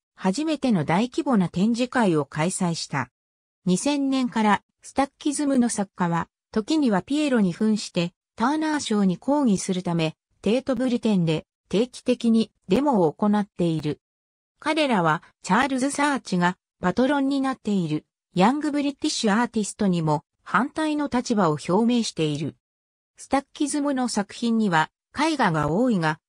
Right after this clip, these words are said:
アーティストによっては写真、彫刻、映画、コラージュなども制作している。いずれスタッキストであれば、コンセプチュアルアートとエゴアートに心から反対していることに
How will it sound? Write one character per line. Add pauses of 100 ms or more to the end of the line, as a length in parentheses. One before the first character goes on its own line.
(140)
ア
ー
テ
ィ
ス
ト
に
よ
っ
て
は (240)
写
真、 (240)
彫
刻、 (180)
映
画、 (240)
コ
ラ
ー
ジ
ュ
な
ど
も
制
作
し
て
い
る。 (460)
い
ず
れ
ス
タ
ッ (100)
キ
ス
ト
で
あ
れ
ば、 (220)
コ
ン
セ
プ
チ
ュ
ア
ル
ア
ー
ト
と (160)
エ
ゴ
ア
ー
ト
に
心
か
ら
反
対
し
て
い
る
こ
と
に